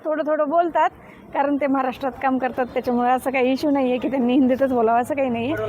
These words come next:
मराठीत पण मध्ये बोलायचा ते खूप प्रयत्न करतात आणि छान बोलतात पण. तो भैया हमें बताओ कि, अ, सिंपल कारपेट कौन सा है, कि सस्ते कारपेट से लेके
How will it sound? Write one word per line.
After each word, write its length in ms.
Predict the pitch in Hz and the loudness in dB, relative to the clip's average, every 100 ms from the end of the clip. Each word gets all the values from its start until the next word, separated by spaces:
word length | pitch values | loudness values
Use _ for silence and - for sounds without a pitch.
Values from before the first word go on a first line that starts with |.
| 202 185 | -4 -2
मराठीत 300 | 262 269 247 247 | 0 2 0 -2
पण 260 | 285 269 302 - - | -2 0 -2 -4 -2
मध्ये 260 | 269 311 | 2 2
बोलायचा 340 | 311 320 320 349 | 2 2 2 -2
ते 100 | 359 - - | -4 -6 -2
खूप 160 | 427 | -2
प्रयत्न 400 | 359 320 277 277 | 2 2 2 0
करतात 360 | 262 247 277 359 - - - | 2 2 0 -2 -4 -14 -6
आणि 140 | 302 381 | -4 -2
छान 200 | 427 370 | 0 0
बोलतात 300 | 339 269 240 208 - | 0 0 -2 -6 -8
पण. 100 | 240 - - - - - - | -8 -10 -18 -20 -20 -14 2
तो 160 | 359 370 | 2 4
भैया 380 | 392 427 403 | 2 2 2
हमें 200 | 381 381 | 2 2
बताओ 580 | 370 381 381 403 480 - - - - - | 2 2 4 4 2 -4 -20 -20 -18 -4
कि, 240 | 349 370 370 | 0 2 2
अ, 260 | 370 381 381 - | 4 2 0 -4
सिंपल 580 | - 392 427 440 466 466 | -4 0 0 2 0 2
कारपेट 440 | 392 339 320 359 - 370 | 2 0 0 -4 -2 -2
कौन 200 | 370 349 | 0 2
सा 140 | 370 | 2
है, 220 | 285 262 | 2 0
कि 220 | 240 294 | 0 -4
सस्ते 480 | 285 440 415 - 466 | 0 0 0 -2 -2
कारपेट 480 | 392 330 311 330 320 | 0 0 0 -2 -2
से 300 | - 339 320 | -2 2 2
लेके 440 | 311 302 277 302 | 2 -2 0 0